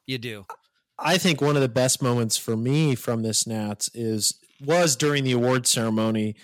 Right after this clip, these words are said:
Speaker 2: You know, we had a small group entry for T thirty-fours. And what was great was we had,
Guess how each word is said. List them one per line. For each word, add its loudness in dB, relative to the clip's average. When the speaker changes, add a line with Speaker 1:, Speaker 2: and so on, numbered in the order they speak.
Speaker 2:
You -2
know, 2
we 2
had 4
a 2
small 2
group 0
entry -2
for -6
T -4
thirty-fours. -2
And -4
what -2
was 2
great 0
was 0
we 0
had, 2